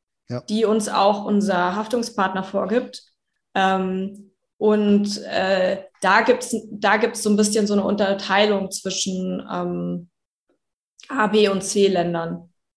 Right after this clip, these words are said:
Speaker 1: Mhm.
Speaker 2: Und das ist aber, das ist aber dann, also das hat dann nichts mit Nachhaltigkeit zu tun, sondern einfach mit halt Industrieland, Nicht-Industrieland und so weiter.
Speaker 1: Ja, gut, klar.
Speaker 2: Einfach mit der Sicherheit sozusagen.
Speaker 1: Ja,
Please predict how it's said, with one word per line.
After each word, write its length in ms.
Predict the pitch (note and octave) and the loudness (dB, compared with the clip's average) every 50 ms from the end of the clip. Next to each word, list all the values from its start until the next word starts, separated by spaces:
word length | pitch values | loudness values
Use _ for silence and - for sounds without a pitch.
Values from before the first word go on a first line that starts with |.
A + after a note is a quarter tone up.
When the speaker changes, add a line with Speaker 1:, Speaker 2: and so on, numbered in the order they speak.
| _ _ _ _ _ _ _ _ - | _ _ _ _ _ _ _ _ -10
Speaker 1:
Mhm. 240 | A#2+ A2+ D3 G#3 - _ _ _ _ _ _ _ - | -8 -8 -6 -8 -10 _ _ _ _ _ _ _ -6
Speaker 2:
Und 280 | G3 G3 - G3 - | -4 -4 -4 -2 0
das 160 | A#3 A3+ A3 | 0 0 2
ist 120 | A#3+ G3+ B3+ | 0 0 2
aber, 160 | A3 G#3+ G#3+ | 2 2 2
das 160 | A3+ A3+ G#3+ | 2 0 0
ist 80 | A3 A#3+ | -2 0
aber 160 | A3+ G#3 G#3+ | 0 2 2
dann, 160 | G#3+ G#3+ G#3 | 2 2 2
also 240 | - G3+ G3+ G#3 G3+ G3+ - - | 0 0 0 0 0 -2 -4 -6
das 160 | - G3+ G3+ | -6 -2 0
hat 120 | A#3 A#3 - | 0 2 2
dann 100 | A#3+ A#3+ | 4 4
nichts 160 | A#3+ - - | 2 2 0
mit 100 | G#3+ G#3 | 0 0
Nachhaltigkeit 560 | G3 A3+ B3 C#4 C4 C4 - - C4 A#3+ A#3+ | 0 2 2 2 2 0 0 -2 -2 -2 -2
zu 80 | - A#3 | -4 -6
tun, 240 | - - B3+ A#3+ G#3+ | -2 0 0 0 2
sondern 260 | G#3 G3+ G3+ G3+ - | 2 2 2 2 0
einfach 280 | F#3 G3 G3 G3+ G3+ | -2 0 0 0 2
mit 220 | G3+ G3+ G3+ G3+ - | 2 2 2 2 0
halt 180 | G3 F#3 F#3 G3 | 0 0 0 0
Industrieland, 800 | G3 G3+ G3 G3+ - - G#3+ G#3 G3+ G3 F#3+ F#3+ G3+ G3 G3+ G3+ | -2 -2 -2 -4 -4 -2 0 2 4 4 4 4 2 0 0 -2
Nicht-Industrieland 840 | G3+ G3+ - - G3+ F#3+ G3 - - - G3 F#3 F#3 F3+ F3+ F3 F3 | -2 -2 -2 -2 -2 -2 -4 -6 -6 -4 -4 0 0 0 0 -2 -4
und 120 | - F3 | -8 -10
so 80 | - E3+ | -10 -8
weiter. 400 | E3+ - - - F3+ - - - _ _ _ _ _ _ _ _ _ _ _ _ _ _ _ _ | -8 -8 -8 -8 -10 -10 -12 -14 _ _ _ _ _ _ _ _ _ _ _ _ _ _ _ _
Speaker 1:
Ja, 140 | - B2+ B2+ - - _ _ | -2 0 0 0 -2 _ _
gut, 260 | D#3 B2 C3+ - - | -4 -2 -2 -2 -2
klar. 260 | - A#2 F2 - - _ _ _ | -4 -6 -6 -6 -10 _ _ _
Speaker 2:
Einfach 240 | - G#3 G3+ G#3+ G#3 | 0 2 2 4 2
mit 120 | G#3+ G3+ G3+ | 4 2 2
der 80 | F#3+ | 2
Sicherheit 460 | F3+ G3 F3+ - G3 F3+ F3 E3+ F3 | 2 0 -2 -4 -4 -4 -2 -4 -4
sozusagen. 720 | F3 F3 E3+ - F3+ F3 - - - - - G3+ G#3 - - _ _ _ | -6 -10 -10 -10 -10 -10 -10 -10 -10 -10 -12 -14 -14 -16 -20 _ _ _
Speaker 1:
Ja, 120 | D#3 D#3 | -2 -2